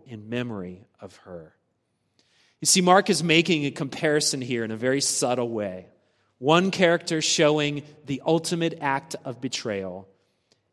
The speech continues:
and the other showing the ultimate act of love. But what about everybody else? What about everybody else in the story? Well, the passage calls them the indignant.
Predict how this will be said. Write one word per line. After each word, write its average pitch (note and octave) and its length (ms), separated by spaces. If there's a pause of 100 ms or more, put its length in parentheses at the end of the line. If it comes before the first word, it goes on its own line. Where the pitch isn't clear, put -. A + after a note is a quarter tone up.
and A2+ 100
the C3 200
other D#3+ 340
showing A#2+ 500
the A#2+ 240
ultimate D3 560 (300)
act G#2+ 420 (320)
of G#2 180
love. F#2 600 (1300)
But D#3+ 100
what G3+ 160
about A3 280 (420)
everybody E3+ 540
else? - 420 (220)
What G3+ 140
about G#3 220
everybody F#3+ 520
else D3+ 380
in C#3+ 180
the D3 100
story? A2+ 420
Well, C3+ 140
the D#3 80
passage E3+ 800
calls G#3+ 560
them E3 580 (640)
the F3 220
indignant. C3+ 880